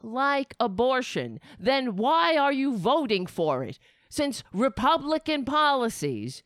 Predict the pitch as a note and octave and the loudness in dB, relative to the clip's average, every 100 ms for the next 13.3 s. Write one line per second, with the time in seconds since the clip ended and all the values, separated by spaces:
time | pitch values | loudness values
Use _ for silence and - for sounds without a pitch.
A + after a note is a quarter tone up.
0 | _ _ F#3+ A#3 A#3 - - A#3+ A#3+ A3+ | _ _ -2 0 0 -4 -6 -2 0 -2
1 | A3 D#4 F#4+ C#4 F#3+ D#3+ C3+ - B2 G#2 | -2 -2 0 0 0 -2 -6 -8 -12 -14
2 | - - - _ _ _ _ _ _ _ | -20 -20 -20 _ _ _ _ _ _ _
3 | _ _ _ - C4+ F4 D#4+ C4+ A3 - | _ _ _ -4 0 2 0 -2 -4 -6
4 | B3+ C#4 D#4 - D4 C#4 F3+ D#3 C#4+ - | -4 -2 -4 -4 -2 -2 -2 2 2 0
5 | - - A#3 - G3 D#3 B2+ B2+ C3 G3+ | -4 -2 -2 -2 -4 -4 -4 -6 -4 -2
6 | C4 D4 A3+ A#3+ A#3+ - - - _ A#3+ | 0 0 -2 0 0 -2 -12 -20 _ -2
7 | C4+ B3 F#3 F3 E3 F3 G3 _ _ _ | 0 0 0 0 0 -2 -8 _ _ _
8 | _ _ _ G#3+ C4+ C4+ A#3+ A#3 G#3 F#3 | _ _ _ -2 -2 0 0 0 0 0
9 | F3+ D#3+ D#3+ - F#3 _ _ _ _ - | 2 2 0 -6 -20 _ _ _ _ -12
10 | D3+ E3 B3 - D#3 C#3+ E3 G3 D4 C4 | -6 -2 -2 -2 -4 -4 -2 0 2 2
11 | D#3+ D3 C#3+ - _ _ _ - F3+ D3+ | -2 -4 -10 -14 _ _ _ -4 -2 -2
12 | C#3 C#3+ F#3 - - F#3 A#3 F#3+ G#3+ - | -2 -2 -4 -12 -10 -2 0 0 0 -2
13 | E3+ F#3 E3 | -2 -2 -2